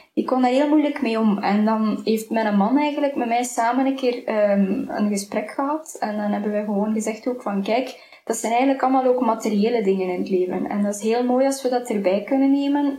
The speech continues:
maar uiteindelijk zijn er ook zoveel kleine dingen, zoals een keer hier een wandeling gaan maken onder ons twee bijvoorbeeld, die we ook kunnen doen,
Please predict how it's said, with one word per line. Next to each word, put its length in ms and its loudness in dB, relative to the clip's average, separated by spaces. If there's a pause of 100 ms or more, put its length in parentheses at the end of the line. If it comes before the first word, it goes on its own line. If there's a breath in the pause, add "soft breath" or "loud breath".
maar 140 -2
uiteindelijk 800 0 (320 soft breath)
zijn 220 0
er 120 2
ook 100 0
zoveel 440 2
kleine 400 2
dingen, 300 4
zoals 220 -2
een 100 -4
keer 140 -2
hier 240 2
een 60 -2
wandeling 440 -2
gaan 180 -2
maken 340 -2
onder 260 -2
ons 200 -2
twee 200 -2
bijvoorbeeld, 720 -2
die 120 -2
we 120 -2
ook 200 -2
kunnen 260 0
doen, 380 2